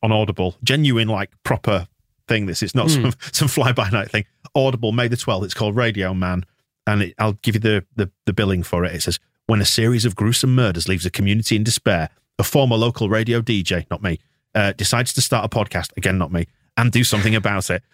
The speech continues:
Speaker 1: But as his following grows, long-buried secrets from the past resurface, revealing not everyone is who they truly seem." In fact, you should have done that as Deitch.
Speaker 2: <laughs> Not now. You've already, you slagged it off.
Speaker 1: Farker?
Speaker 2: <laughs>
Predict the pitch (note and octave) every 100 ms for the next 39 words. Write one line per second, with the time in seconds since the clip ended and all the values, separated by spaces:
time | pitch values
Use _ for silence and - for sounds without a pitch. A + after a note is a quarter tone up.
0 | _ - - C3 C3+ - B2+ - A2+ G#2+
1 | A#2+ C3 A2+ F#2 F#2 - - A2+ A#2 A2
2 | A#2 A#2 C#3 B2 G2+ - G#2+ G#2+ - F#2+
3 | - F2+ G#2 - D2+ D#2+ D#2+ G2 A2+ F#2+
4 | E2 - G#2+ - C#3 A2 F#2+ E2 D2+ -
5 | _ - - - D2+ D2 - F#2 F#2+ F2
6 | - D3+ F3 C#3 D3+ G2+ E2+ E2 D#2 D#2+
7 | G2+ - - _ _ - - F4 F4+ G#2+
8 | A2 G#2+ - D3+ D#3 C3+ A2+ A#2 - -
9 | D3 D3+ C#3 C#3 - D#3 A#2+ C3+ - -
10 | D3 D#3 G3+ G3